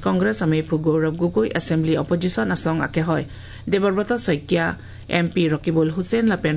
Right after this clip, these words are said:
প্ৰদ্যুৎ বৰদলৈ তা চেতং দুনলো। ৰাইজৰ আছং পেন এম এল এ অখিল গগৈ চি পি আই এম পেন এম এল এ মনোৰঞ্জন তালুকদাৰ আঞ্চলিক গণ মৰ্চা পেন এম পি অজিত কুমাৰ ভূঞা আছাম জাতীয়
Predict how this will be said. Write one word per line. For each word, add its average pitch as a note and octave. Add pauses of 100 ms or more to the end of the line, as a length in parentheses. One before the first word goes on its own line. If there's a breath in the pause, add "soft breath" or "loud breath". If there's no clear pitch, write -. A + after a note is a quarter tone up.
প্ৰদ্যুৎ F#3
বৰদলৈ D3+
তা F3+
চেতং G#3
দুনলো। C#3+ (420)
ৰাইজৰ B3
আছং G#3
পেন F#3 (120)
এম E3+
এল E3
এ -
অখিল E3
গগৈ F3+
চি E3+
পি E3 (100)
আই D#3 (140)
এম F#3+
পেন E3 (120)
এম D#3+
এল D#3
এ -
মনোৰঞ্জন D#3
তালুকদাৰ D#3+ (460 loud breath)
আঞ্চলিক A#3
গণ E3+ (120)
মৰ্চা E3 (100)
পেন D#3 (140)
এম D#3+
পি E3+ (160)
অজিত D#3
কুমাৰ D#3+
ভূঞা F3+ (140)
আছাম D#3+ (100)
জাতীয় D#3+